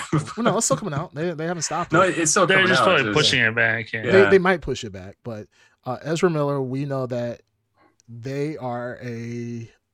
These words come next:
Speaker 2: they can sell, uh, box office tickets. I mean, Flashpoint is doing very, it has, it's garnered a lot of,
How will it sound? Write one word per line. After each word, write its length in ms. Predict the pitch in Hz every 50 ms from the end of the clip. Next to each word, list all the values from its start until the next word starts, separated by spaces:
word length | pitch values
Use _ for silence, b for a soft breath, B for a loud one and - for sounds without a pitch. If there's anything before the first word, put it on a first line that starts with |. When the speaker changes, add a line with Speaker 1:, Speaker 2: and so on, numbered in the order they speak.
| _ _ _ _ _ _ _ _ _ _ _ _ -
Speaker 2:
they 120 | 160 156
can 140 | - 190 156
sell, 460 | - - 170 147 139 139 143 156 - _ _ _ _ _ _ _ _ _
uh, 400 | 143 135 139 135 139 139 135 139 139 131 _ _ _ _ _ _ _ _ _ _ _ _ _ _
box 320 | 123 - 135 143 143 -
office 440 | 151 143 143 139 - 160 156 151 - -
tickets. 320 | - 220 262 - 131 -
I 40 | 127
mean, 120 | 131 123 120
Flashpoint 580 | - 143 147 147 - 170 160 156 156 156 - 131
is 100 | 127 120
doing 260 | 139 135 135 135 131
very, 280 | 131 135 131 127 131
it 60 | 131 B B B B B -
has, 280 | 147 156 151 131 - - _ _ -
it's 240 | 160 165 170 143 139
garnered 460 | 139 165 165 180 180 180 175 170 156 -
a 100 | - 139
lot 280 | 135 139 135 135 131 -
of, 600 | - 123 127 120 120 120 120 117 113 113 - _